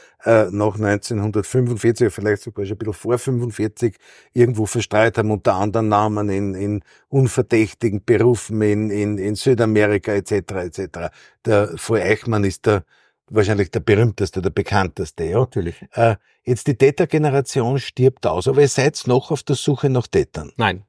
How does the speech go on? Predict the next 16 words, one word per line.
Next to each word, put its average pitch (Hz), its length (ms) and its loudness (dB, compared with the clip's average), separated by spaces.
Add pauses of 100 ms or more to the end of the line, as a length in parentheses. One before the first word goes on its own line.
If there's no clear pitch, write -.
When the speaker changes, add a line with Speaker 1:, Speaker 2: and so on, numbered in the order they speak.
Speaker 2:
das 110 120 -2
Speaker 1:
Nein. 98 100 4
Speaker 2:
ist, - 180 -6
das 123 140 -2
ist 135 80 -2
tatsächlich, 127 520 0
äh, 117 300 -2
wird 131 160 2
uns, 127 220 -2
wir 117 200 0
werden 127 200 4
das 110 120 -2
oft - 200 -6
gefragt, - 640 -2
ja. 101 140 -4
Speaker 1:
Ja. 110 160 0